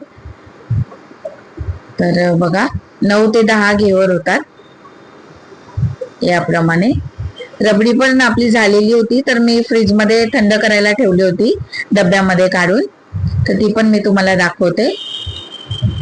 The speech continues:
हे बघा, रबडी पण झालेली आहे,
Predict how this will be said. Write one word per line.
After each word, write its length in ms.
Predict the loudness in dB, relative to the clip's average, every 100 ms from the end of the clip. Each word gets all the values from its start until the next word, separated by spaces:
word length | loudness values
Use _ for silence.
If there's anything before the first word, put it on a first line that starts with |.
| -2 -4 -10 -12 -8 -6 -2 -2 -2 -8 -20 -12 -4
हे 120 | 0
बघा, 280 | 0 0 0 -4 -10 -20 -16 -4
रबडी 300 | 0 2 2
पण 260 | 2 2 2
झालेली 440 | 2 2 2 2
आहे, 300 | 2 0 -2